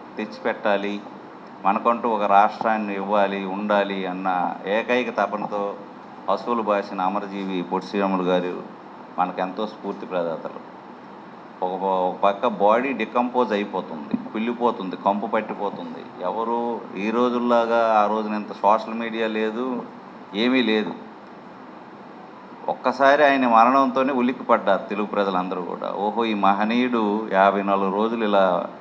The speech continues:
కుళ్ళి కుషించిపోయాడు రాష్ట్రం కోసం అని చెప్పేసి.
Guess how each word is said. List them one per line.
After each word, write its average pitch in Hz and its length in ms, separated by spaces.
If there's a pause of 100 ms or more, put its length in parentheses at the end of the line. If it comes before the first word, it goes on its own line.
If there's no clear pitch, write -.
(400)
కుళ్ళి 110 180
కుషించిపోయాడు 104 880
రాష్ట్రం 92 460
కోసం 90 240
అని 80 160
చెప్పేసి. - 320